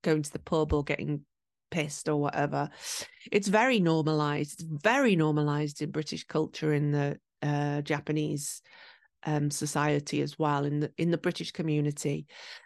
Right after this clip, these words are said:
The whole thing is very, very normalized, but there's nothing normal about it. It's not, it's not a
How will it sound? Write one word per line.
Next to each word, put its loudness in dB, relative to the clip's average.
The 6
whole 6
thing 4
is 4
very, 2
very 4
normalized, 2
but 0
there's 0
nothing 4
normal 2
about -4
it. -4
It's -6
not, 4
it's -2
not 4
a -2